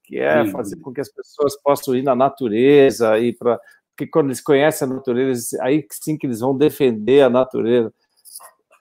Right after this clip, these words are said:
Speaker 1: Desculpa, do caramba, certo? Eu acho incrível, né? E juro por Deus que quando eu vou na loja ver o negócio da Patagônia, eu quero comprar, tá? Então, é, eu, o que eu quero dizer é o seguinte:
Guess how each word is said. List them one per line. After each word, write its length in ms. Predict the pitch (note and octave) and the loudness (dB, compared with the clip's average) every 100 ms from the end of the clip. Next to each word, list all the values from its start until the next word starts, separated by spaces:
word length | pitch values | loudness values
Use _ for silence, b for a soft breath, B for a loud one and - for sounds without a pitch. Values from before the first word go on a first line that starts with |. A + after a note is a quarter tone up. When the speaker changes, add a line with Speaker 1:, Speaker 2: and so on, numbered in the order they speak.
| _ _ _ _ | _ _ _ _
Speaker 1:
Desculpa, 460 | - - F#3+ F3+ | -18 -2 0 0
do 100 | D#3+ E4+ | -2 0
caramba, 560 | G3+ D3 C#3 C3 G#2+ G#2 | 2 4 6 6 2 -2
certo? 280 | D#3 D#3+ | -4 -2
Eu 60 | C#3+ | -2
acho 220 | D3+ G#3 | -2 -4
incrível, 800 | E3 C3 _ D3+ D#3+ B2 G2+ G2 | -6 -8 _ 2 2 2 -2 -10
né? 200 | G#2 D3 - b b b b _ _ _ _ - | -12 -16 -18 b b b b _ _ _ _ -4
E 140 | F3+ | -2
juro 260 | D3 G#3+ G3+ | 2 2 2
por 180 | G3 D#3 | 2 2
Deus 240 | E3 E3+ | 2 0
que 120 | - | -2
quando 220 | D3+ F3 E3 | -6 -2 0
eu 80 | C#3 | 2
vou 100 | D#3+ | 2
na 120 | D3+ | 4
loja 280 | C#3+ C#3+ C3 | 4 2 0
ver 100 | D3 | -4
o 40 | |
negócio 300 | C#3+ C3+ C#3 | -2 -2 0
da 80 | C3+ | -2
Patagônia, 520 | - C3+ B2+ B2+ D3+ | -4 -4 -6 -4 -2
eu 80 | C#3 | -2
quero 200 | D#3 D3 | -2 -4
comprar, 500 | C#3 A#2 - G#2+ G#2+ _ | -6 -10 -8 -8 -8 _
tá? 280 | A2+ A#2 B2+ _ _ _ _ _ _ - | -8 -6 -8 _ _ _ _ _ _ -10
Então, 580 | C3+ - E3 F3 A#2+ _ | -4 2 4 4 -2 _
é, 560 | D#3 C#3 C3+ C3 C3 - - | -4 -2 0 -2 -6 -10 -12
eu, 260 | F3 F3 D#3 | -8 -6 -4
o 40 | |
que 80 | F3+ | -2
eu 60 | E3+ | 2
quero 160 | G#3 | 2
dizer 120 | D#3 - | 2 2
é 60 | |
o 40 | G#3 | 2
seguinte: 460 | G3+ E3+ D#3 - | 2 -4 -4 -4